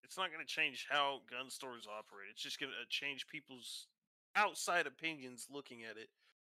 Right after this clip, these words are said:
which I guess in turn would, would, uh, it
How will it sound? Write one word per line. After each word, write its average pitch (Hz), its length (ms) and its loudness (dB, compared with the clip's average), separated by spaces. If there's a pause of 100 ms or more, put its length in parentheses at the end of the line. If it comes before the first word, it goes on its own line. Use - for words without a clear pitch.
(140)
which 143 240 -2
I 139 60 2
guess 160 320 2
in 147 100 -4
turn 147 420 2 (400)
would, 123 300 -6 (100)
would, 107 280 -14
uh, 92 300 -10 (880)
it 120 120 -16